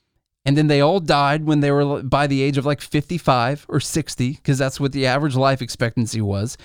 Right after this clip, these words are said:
You worked until you died. You did not get to retire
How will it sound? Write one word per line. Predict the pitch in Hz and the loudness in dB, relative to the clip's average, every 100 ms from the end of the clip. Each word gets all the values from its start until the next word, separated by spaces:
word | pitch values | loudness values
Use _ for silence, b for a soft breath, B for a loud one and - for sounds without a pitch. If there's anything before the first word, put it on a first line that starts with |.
| B B | B B
You | 123 139 | -2 0
worked | 123 131 165 - 170 | 2 2 0 -2 -2
until | 165 135 151 | 0 0 0
you | 151 175 | -2 -4
died. | 143 139 123 113 135 160 _ _ _ _ _ _ _ _ _ _ _ _ _ _ _ | 0 2 2 0 -2 -6 _ _ _ _ _ _ _ _ _ _ _ _ _ _ _
You | - 135 | 0 2
did | 147 | 4
not | 135 156 143 | 2 0 -2
get | 151 - | -4 -2
to | 170 | -2
retire | 175 - 139 131 131 127 147 | -2 -2 -2 -2 -2 -4 -6